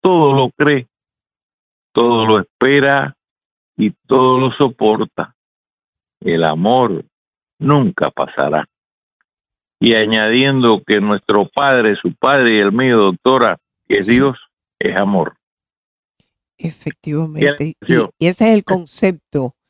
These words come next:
Speaker 2: que tenemos que abrazar. Eh, la única forma de ir adelante, de poder sentirte bien contigo mismo, es abrazando el concepto del amor,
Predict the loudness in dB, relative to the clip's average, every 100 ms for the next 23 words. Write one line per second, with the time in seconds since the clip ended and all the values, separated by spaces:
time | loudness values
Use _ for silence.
0 | _ _ _ _ -4 0 0 0 -2 -6
1 | -4 -4 -4 -10 -10 -12 -12 _ _ _
2 | _ _ _ _ _ -2 2 2 0 -6
3 | _ _ _ _ _ -2 0 -2 -4 -4
4 | -4 -2 -2 -2 -6 -8 -10 _ _ -6
5 | 0 0 2 0 0 -2 _ -6 -6 _
6 | _ _ _ -16 -12 -8 -2 -2 -2 -6
7 | -6 -6 -6 -6 -4 -4 -6 -8 -12 -16
8 | -12 -12 -10 -10 -12 -14 -14 -10 -8 -8
9 | -10 -6 -4 -4 -6 -10 -14 -10 -6 -6
10 | -8 -8 -4 -6 -8 -16